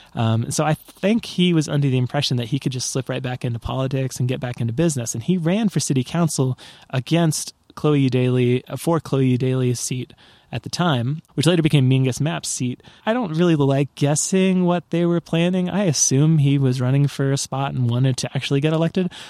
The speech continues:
but there's certainly, you know, cause to say he, like, running in that parti-, for that particular seat was in order to stop Chloe Eudaly from being reelected.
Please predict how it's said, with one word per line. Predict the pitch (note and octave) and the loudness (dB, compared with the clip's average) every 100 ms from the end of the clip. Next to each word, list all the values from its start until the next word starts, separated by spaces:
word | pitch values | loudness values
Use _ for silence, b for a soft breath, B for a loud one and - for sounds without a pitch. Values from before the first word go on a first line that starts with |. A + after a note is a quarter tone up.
| B | B
but | E3+ | -2
there's | F#3+ | -2
certainly, | - A3 E3 C#3 B2+ C3+ | 0 0 2 2 2 0
you | C#3+ | 2
know, | B2+ A#2+ | 2 0
cause | - D3 C3 B2+ - | -2 -4 -2 -2 -4
to | C3+ | -4
say | - - C3 A#2+ | -2 0 0 -2
he, | A2 B2 B2+ _ _ | -4 -6 -8 _ _
like, | C#3+ A2+ - - | -8 -8 -12 -6
running | C3+ C#3 C3+ B2 | 0 4 4 2
in | C#3 C3 | 2 2
that | B2+ - | 0 -10
parti-, | - - | -12 -10
for | - E3 | 0 0
that | D3 C3+ | 0 0
particular | - C#3+ - B2+ | 0 0 0 0
seat | A#2+ - C3 | 0 -2 -4
was | C#3 C3+ B2+ | -4 -4 -4
in | C3+ A#2+ | -6 -6
order | C#3 C3 | -4 -4
to | B2+ - | -6 -6
stop | B2 - C3 - | -6 -4 -6 -6
Chloe | - C#3 C3 B2 | -4 0 2 0
Eudaly | C3+ C#3 C3 | -2 -2 -2
from | - A#2+ | -4 -6
being | B2 A#2+ | -6 -8
reelected. | A#2+ A#2+ B2+ B2 - C#3 | -8 -10 -12 -14 -12 -10